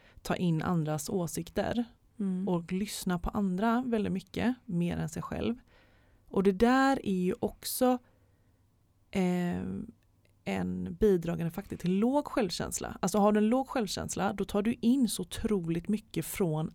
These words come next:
Speaker 1: alla andra och är så mottaglig från, från, från alla. Alltså allas åsikter om dig och allas tankar. Det finns liksom inget direkt filter. Så jag ser också oftast självkänsla som en sån här liten,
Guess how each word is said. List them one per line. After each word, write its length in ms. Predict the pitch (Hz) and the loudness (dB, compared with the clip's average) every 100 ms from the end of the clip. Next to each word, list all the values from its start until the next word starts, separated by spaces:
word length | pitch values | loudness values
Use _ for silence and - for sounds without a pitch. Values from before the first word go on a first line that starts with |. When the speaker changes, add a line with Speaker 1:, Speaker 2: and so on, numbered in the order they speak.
| - | -4
Speaker 1:
alla 460 | 202 196 165 156 165 | -2 0 0 0 -2
andra 600 | 190 185 156 190 208 262 - - - | 0 0 0 0 0 -2 -6 -20 -20
och 240 | - 185 - | -4 0 2
är 140 | 185 | 0
så 220 | 170 - | 0 2
mottaglig 920 | 196 220 185 - 175 160 165 240 294 - _ - | 4 4 0 -2 0 0 2 2 0 -4 _ -18
från, 360 | - 254 254 - - | -4 2 2 0 -2
från, 300 | 240 240 226 | 2 2 0
från 220 | - 247 247 | -4 2 4
alla. 340 | 220 - 170 - _ _ _ | 2 0 -6 -10 _ _ _
Alltså 240 | - 185 220 | -2 0 2
allas 480 | - 226 196 208 214 220 | 4 4 6 4 2 0
åsikter 840 | 202 170 - - - - 175 - | -2 -4 -6 -10 -8 -4 -2 0
om 180 | 165 165 | -2 -2
dig 280 | - 170 | -2 -2
och 80 | - - | -2 2
allas 400 | 208 190 190 180 | 4 4 0 -2
tankar. 400 | 196 180 - - | -6 -6 -4 -4
Det 100 | 180 | -2
finns 200 | 214 202 | 0 -2
liksom 200 | 208 233 | 0 2
inget 180 | 220 170 - | 2 0 -2
direkt 300 | 202 180 - - | -2 -2 -6 -2
filter. 720 | 185 151 - - - - - _ _ _ _ _ _ _ - | -2 -2 -4 2 2 2 -10 _ _ _ _ _ _ _ -10
Så 160 | - | 2
jag 240 | 202 233 262 | 6 8 6
ser 200 | 247 202 | 4 2
också 240 | 196 - | 2 0
oftast 420 | 190 - 160 160 - - - - | -2 0 0 0 -4 -20 -20 -20
självkänsla 640 | - 208 170 - 156 147 160 | 0 2 4 2 0 0 -2
som 180 | 170 170 | 2 2
en 140 | 170 | 2
sån 120 | 175 | 2
här 140 | 160 147 | 2 2
liten, 400 | 147 156 156 | 0 0 0